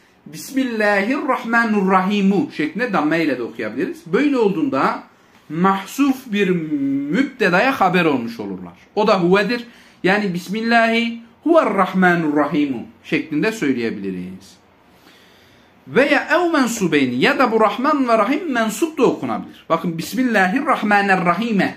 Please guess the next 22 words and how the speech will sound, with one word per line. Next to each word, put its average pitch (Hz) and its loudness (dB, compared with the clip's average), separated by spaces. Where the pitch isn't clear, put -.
diye 190 2
fetha 180 0
da 156 2
okuyabiliriz. 147 -2
Alel 208 4
medhi, 196 0
medh 196 0
babında 120 -2
tabi 135 -2
medh 196 0
üzerine, 139 -2
e, 143 -2
fetha 175 0
da 135 -2
okuyabiliriz. 180 -2
Kema 175 2
fi 143 -4
şerhin 180 -2
nikaye 139 -2
eserinde 135 -2
açıklandığı 139 -4
gibi. 139 -2